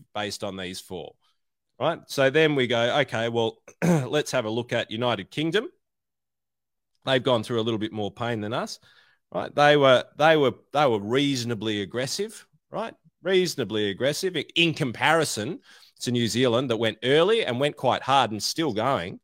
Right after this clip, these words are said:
Um, and then we've got, uh, then we've got, uh, the United States, right?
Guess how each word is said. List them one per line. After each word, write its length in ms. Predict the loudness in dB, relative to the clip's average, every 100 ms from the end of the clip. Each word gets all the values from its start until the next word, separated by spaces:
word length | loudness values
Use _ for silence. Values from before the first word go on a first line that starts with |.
| _ _ _ _ _ _ 0
Um, 360 | 4 4 2 -8 _ -4
and 220 | -2 2
then 180 | 2 2
we've 200 | -2 2
got, 380 | 2 2 -2 0
uh, 320 | 4 2 0 _ _ _ -8
then 120 | -4
we've 140 | -2
got, 180 | 0 0 -2 _ _ _ _
uh, 320 | -6 -4 -4 -6
the 100 | -2
United 500 | 0 4 4 4 -2
States, 800 | -6 -2 0 2 0 -4 -10 -10 _ _ _ _ _ _ _ _ _ _ _
right? 360 | -6 -4 -6